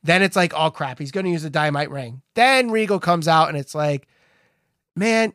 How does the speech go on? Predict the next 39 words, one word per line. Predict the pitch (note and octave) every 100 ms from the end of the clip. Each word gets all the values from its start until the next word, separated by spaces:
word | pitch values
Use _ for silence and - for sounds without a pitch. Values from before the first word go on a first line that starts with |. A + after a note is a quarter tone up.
| _
don't | C4+ B3 D3+
do | C3+
this. | C3 C#3 - - _ _ _
Win | C#3+ C4
it | D#4 C4
on | G#3+
your | F#3 D#3+
own." | D#3 B2+ B2 - _ _ _ _
So | - D#3
he |
throws | C#3+ A3 A3 F#3
it | F#3
out. | D#3 A#2+
"All | F3 F#3+
right, | C#3+ C#3
I'm |
gonna | D#3+ F#3
do | F3+ F#3
it |
on | F#3 F3
my | F3
own." | E3 D#3+ D#3 - _ _ _ _ _
Then | D#3+ F3+ F#3 - _ _ _ -
Moxley | D#3+ E3+ - F3+ E3+ E3+ D#3+ - _ _ _ _ _ _ _ -
hits | F3 E3+
him | F#3
with | F3 F3+
the, | F#3+ F3+ E3+
the | E3 D#3
chokeholds. | F3+ F3 C3+ D#3+ D#3+ D#3+ - - _ _ -
Nowhere | F3 G#3 G3
to | E3
go. | D#3+ D#3+ D3+ C#3 _ _ -
But | C#3
then | G3 E3
he | G#3 F3 - _
bumps | - F#3 F3+ F3+
the | D#3+
ref. | D3+ B2+ A#2+